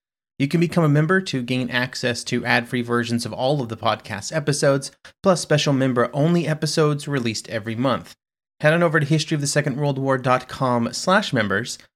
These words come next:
to find out more. One of the major features of the Second World War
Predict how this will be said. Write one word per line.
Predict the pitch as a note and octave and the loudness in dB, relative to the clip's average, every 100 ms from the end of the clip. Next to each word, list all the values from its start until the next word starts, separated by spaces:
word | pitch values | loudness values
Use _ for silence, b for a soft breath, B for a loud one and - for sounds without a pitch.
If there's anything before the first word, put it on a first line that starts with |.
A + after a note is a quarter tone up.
| _ - | _ -8
to | |
find | C#3+ G#2+ | -4 0
out | A2 - | 0 0
more. | D3 C#3+ G2+ - _ _ _ _ _ | 0 0 0 -6 _ _ _ _ _
One | F3 A3+ | 0 2
of | C4+ | 2
the | C4 | 2
major | F#3+ F3 D#3+ | 2 2 -2
features | - C#3+ C#3 C3+ B2 - | -2 -2 0 0 0 -2
of | C#3 B2 | -2 -2
the | |
Second | B2+ B2 B2 A2+ | -4 -4 -6 -6
World | A2+ A2 G#2 | -6 -6 -6
War | G2 G2 G#2 | -6 -6 -6